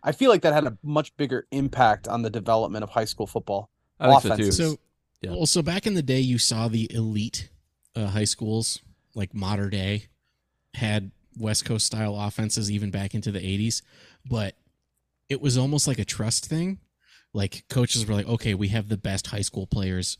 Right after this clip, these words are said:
Speaker 3: in the country. We can
Speaker 1: Right.
Speaker 3: run a pro style offense." And it's like, "Okay, we have a bunch of dum-dums. We're gonna run a wing T." Like that. <laughs> So that's just, I, I
Speaker 1: Yeah.
Speaker 3: honestly think it's like, it's a trust thing, but also, yeah, it is. It, the,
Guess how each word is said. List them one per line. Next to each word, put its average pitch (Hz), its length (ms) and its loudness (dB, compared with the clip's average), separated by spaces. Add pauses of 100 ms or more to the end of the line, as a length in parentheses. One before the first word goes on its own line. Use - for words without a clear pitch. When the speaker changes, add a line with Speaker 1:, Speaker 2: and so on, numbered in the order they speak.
(160)
Speaker 3:
in 110 120 -2
the 98 60 -2
country. 165 500 -2 (380)
We 117 140 4
can 113 160 -2
Speaker 1:
Right. 107 120 2
Speaker 3:
run 110 220 4
a 101 60 0
pro 101 260 0
style 90 340 -2
offense." 95 520 -6 (680)
And 92 440 -4 (260)
it's - 160 -2
like, 101 140 0
"Okay, 107 360 -2
we 101 180 0
have 107 160 0
a 107 80 0
bunch 107 260 -2
of 98 100 -10
dum-dums. 110 720 -2 (160)
We're 107 100 -2
gonna 98 160 -2
run 95 160 0
a 92 60 0
wing 98 240 0
T." 107 320 -2 (460)
Like 113 160 -2
that. 139 680 4
<laughs> - 60 -2
So - 260 6
that's 180 220 4
just, - 240 0 (560)
I, 139 60 -2
I 135 40 0
Speaker 1:
Yeah. 117 220 4
Speaker 3:
honestly 139 360 0
think 120 200 0
it's - 140 -2
like, 107 240 -4
it's - 140 -2
a - 40 -2
trust 180 260 -2
thing, 101 140 0
but 131 100 -2
also, 226 220 0
yeah, 370 200 0
it 135 120 0
is. 208 280 4
It, 147 180 -2
the, 143 180 0